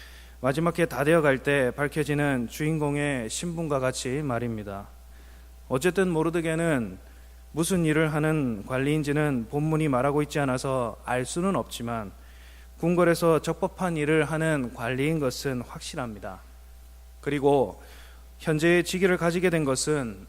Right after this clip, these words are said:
에스더의 왕이, 어, 왕후 즉위 이후에 생긴 일이 아닐까 짐작할 수 있습니다.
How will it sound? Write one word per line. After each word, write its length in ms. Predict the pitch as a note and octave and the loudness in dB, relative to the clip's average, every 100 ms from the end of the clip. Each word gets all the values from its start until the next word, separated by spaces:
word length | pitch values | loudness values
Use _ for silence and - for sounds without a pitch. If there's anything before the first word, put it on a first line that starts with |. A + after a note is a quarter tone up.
| - | -8
에스더의 800 | C#3 C#3+ - D#3+ D#3 D#3 C3 G#2 | -6 -6 -2 2 4 2 0 0
왕이, 520 | B2 C#3 D3+ E3 F#3+ - - - - | 0 0 0 -2 -4 -8 -20 -20 -8
어, 140 | A#2+ | -4
왕후 400 | A#2 C3 C3 D#3+ | 0 0 0 -2
즉위 440 | - F3 E3+ G3 F3+ | -2 -4 0 0 0
이후에 600 | C3 C3+ E3 D#3 C#3 A#2 | -4 -2 4 4 4 2
생긴 340 | F3+ F3 D#3 | -4 -2 0
일이 160 | D3+ C#3+ | 0 0
아닐까 680 | A2 C3 C3 B2 A#2+ F#2 F2+ | -2 -4 -4 -2 -2 -4 -8
짐작할 500 | - D3+ C#3+ - C#3+ | -8 -6 -6 -4 -6
수 140 | - C#3+ | -4 -6
있습니다. 560 | - A#2 G#2 F#2+ F#2 | -6 -10 -10 -12 -14